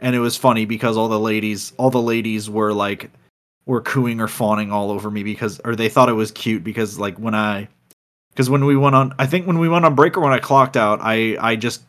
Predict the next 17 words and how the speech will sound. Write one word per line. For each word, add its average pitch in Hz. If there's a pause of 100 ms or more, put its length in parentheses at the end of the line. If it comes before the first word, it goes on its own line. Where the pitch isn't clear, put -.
(120)
you 123
know, 98 (480)
took 135
off, 120
I, 127
'cause 135
I 139
was 135
wearing 135
pants 135
and, 123
like, 113
a 110
jacket 117
or 107
a 107
shirt -